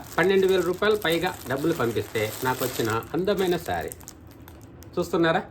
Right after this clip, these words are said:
ఇది ఒక నష్టం, just రీసెంట్గా జరిగిన నష్టం. ఇలాంటి నష్టాలు, కష్టాలు లేకుండా నేను ఇన్వెస్ట్‌మెంట్ చేస్తాను, నేను ప్రోడక్ట్ తెప్పిస్తాను, మీకు కర్నూలు స్టోర్లో పెడతాను, మీకు నచ్చిన వాళ్ళు ఇక్కడ నుంచి సేల్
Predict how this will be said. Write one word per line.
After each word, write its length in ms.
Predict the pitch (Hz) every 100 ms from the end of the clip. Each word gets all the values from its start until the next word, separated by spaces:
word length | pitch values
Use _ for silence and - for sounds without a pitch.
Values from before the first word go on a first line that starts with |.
| - - - - -
ఇది 160 | 110 156
ఒక 180 | 151 -
నష్టం, 460 | 85 107 - - - - -
just 360 | - 135 - 156
రీసెంట్గా 460 | 104 127 120 117 110
జరిగిన 300 | 92 90 87
నష్టం. 300 | 80 - 71 - - - -
ఇలాంటి 300 | 127 151 147
నష్టాలు, 460 | 123 110 - 147 147
కష్టాలు 460 | 123 113 117 123
లేకుండా 640 | 120 104 139 135 101 98 156
నేను 300 | 117 120 160
ఇన్వెస్ట్‌మెంట్ 600 | 131 156 165 147 131 -
చేస్తాను, 360 | 131 - 131 165
నేను 200 | 147 135
ప్రోడక్ట్ 460 | 120 123 143 135
తెప్పిస్తాను, 600 | 120 - 143 - 120 139
మీకు 260 | 147 127 135 - - -
కర్నూలు 260 | 131 165
స్టోర్లో 340 | 160 156 143 139
పెడతాను, 560 | - 135 - 131 147 117 - -
మీకు 180 | 127 139
నచ్చిన 320 | 120 127 160
వాళ్ళు 260 | 156 139 147
ఇక్కడ 280 | 147 - 190
నుంచి 400 | 180 160 156 196
సేల్ 280 | - 147